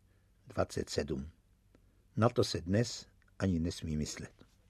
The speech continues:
Divadelní praktik Wagner počítal do budoucna nejen s inscenacemi celého cyklu,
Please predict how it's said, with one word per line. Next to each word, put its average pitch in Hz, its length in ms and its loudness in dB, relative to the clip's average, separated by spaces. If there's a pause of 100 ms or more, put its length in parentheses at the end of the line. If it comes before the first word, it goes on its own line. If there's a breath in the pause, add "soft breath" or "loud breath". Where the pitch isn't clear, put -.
(1500)
Divadelní 147 600 12
praktik 117 460 6
Wagner 139 380 10
počítal 117 460 4
do 117 120 8
budoucna 131 520 6
nejen 117 320 8
s - 60 -4
inscenacemi 117 840 6
celého 107 440 2
cyklu, 131 420 2